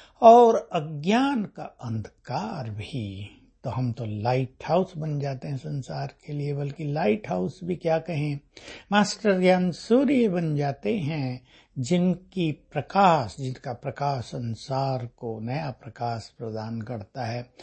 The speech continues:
अनेक आत्माओं को ये प्रकाश मिलता है, अनेक आत्माएं जीवन जीने का मार्ग देख पाती हैं। देखिए, ये मार्ग है ना, प्रकाश मार्ग दिखाता है, ज्ञान मार्ग दिखा रहा है।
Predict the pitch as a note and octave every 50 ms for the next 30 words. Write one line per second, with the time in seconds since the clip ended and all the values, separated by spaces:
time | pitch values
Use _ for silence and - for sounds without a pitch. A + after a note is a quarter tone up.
0 | - - - - _ - G3 G#3 G3+ G#3 G#3 G3+ F#3 F3 F3 - _ G3 G3 G#3+
1 | A#3+ B3 B3+ G#3+ - G#3 G3+ F#3 E3+ E3+ - - D#3+ D#3+ - E3+ D#3+ D#3 D3 -
2 | - - D#3 D3+ D3 D3 C#3 - - - D3 C#3 C#3+ E3 - - - - - D#3+
3 | F#3+ G3+ G#3+ G#3 F#3+ - F3 E3 - - _ _ D#3+ D#3+ F3 F#3 G3 F#3 F3 D3
4 | C3 C#3 D#3 E3+ E3+ F#3 F3+ E3+ D#3 C#3+ B2 B2+ C#3+ E3 F#3 F#3+ F#3 D#3+ - -
5 | - _ _ _ - - - - - E3+ D#3+ C#3+ C3 B2+ B2+ C#3 E3 G#3 G#3+ G#3+
6 | G#3+ G#3 F3+ D#3 D#3+ C#3+ C3+ C#3+ C#3 B2 - - _ C#3+ B2+ A2+ A2 - - C#3
7 | A2+ C#3+ C3 G#2+ - - _ _ _ _ _ _ _ - - - - - _ _
8 | C#3 D3 C#3 - D#3+ E3 F#3+ - - - - - D3+ D3 D#3+ D#3+ D3 C#3 B2+ C3
9 | C#3+ E3+ G3+ G3 F#3+ E3+ D3+ A#2+ G2+ A2 A2 A#2 C3 E3 A#3+ - - _ _ _
10 | _ _ _ - C#3 C3 - - C#3 C3 C3+ C3+ C3+ - - - - - C3+ B2+
11 | D3 E3+ F#3 F3+ D#3+ C#3 C3+ B2 C3 B2 - B2+ C3 A#2+ A#2+ - C#3+ C3+ C3 B2+
12 | B2+ B2+ A#2+ A2+ A2+ A2+ A2+ B2 C#3 D3+ D#3 E3 E3+ F3 F3+ F#3 - _ _ _
13 | _ _ _ _ _ _ - C#3+ D3+ F3+ A3 A#3 A3+ G3 E3 D#3 D3+ C3 C#3+ C3
14 | - - - C3+ C3 B2 B2+ A2+ A2 A#2 D3 C#3 C3+ C3+ A#2 A#2+ A#2 A2 G#2+